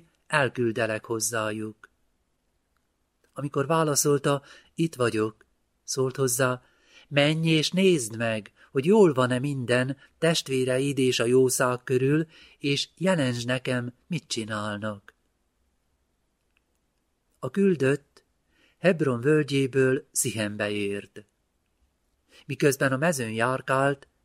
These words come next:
találkozott egy férfival, aki megkérdezte, mit keres. Erre ő válaszolta: "A testvéreimet keresem, mondd meg nekem, hol legeltetik a nyájakat." És mondta neki a férfi: "Innen elmentek,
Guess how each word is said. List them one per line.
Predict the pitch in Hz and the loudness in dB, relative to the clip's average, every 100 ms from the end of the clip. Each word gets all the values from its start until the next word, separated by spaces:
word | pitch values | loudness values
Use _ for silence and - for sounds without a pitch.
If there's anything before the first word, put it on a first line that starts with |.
| _ | _
találkozott | 160 123 110 123 113 113 - | 0 2 0 -2 -4 -4 -6
egy | 101 | -6
férfival, | 135 139 127 127 131 139 143 - _ _ | 0 0 0 0 2 2 2 -4 _ _
aki | - 175 | -4 0
megkérdezte, | 175 165 120 113 147 135 127 | 0 -2 -4 -4 -4 -4 -4
mit | 117 - | -6 -10
keres. | - 104 104 101 - - _ _ _ _ _ _ _ _ _ _ _ _ | -8 -8 -6 -8 -12 -14 _ _ _ _ _ _ _ _ _ _ _ _
Erre | 135 131 | 0 2
ő | 127 | 2
válaszolta: | 139 143 131 - 139 127 139 131 - _ _ _ _ - | 0 0 0 2 2 2 0 -2 -12 _ _ _ _ -4
"A | 156 151 | -2 0
testvéreimet | 185 185 - 151 143 131 131 131 | 0 -2 0 0 2 2 0 -4
keresem, | 139 127 123 - 120 123 - - _ | -2 -2 0 -2 -4 -6 -14 -20 _
mondd | 196 208 | -2 0
meg | 160 127 | 2 0
nekem, | 123 - 123 120 | -2 -2 -2 0
hol | 208 196 | 4 4
legeltetik | 139 120 120 120 117 117 117 | 4 2 2 2 0 -4 -4
a | 113 | -4
nyájakat." | 113 110 110 104 110 104 - - - _ _ _ _ _ _ _ _ _ _ _ | -2 -2 -4 -6 -8 -8 -10 -14 -20 _ _ _ _ _ _ _ _ _ _ _
És | - | -10
mondta | 147 139 139 | -6 -4 -4
neki | 131 131 127 | -4 -2 -2
a | |
férfi: | 156 147 131 135 - - - _ _ - | 2 0 2 -2 -2 -14 -20 _ _ -2
"Innen | 160 147 143 | 0 2 2
elmentek, | 170 180 139 120 117 117 123 135 | 4 2 0 -2 -2 -2 -2 -4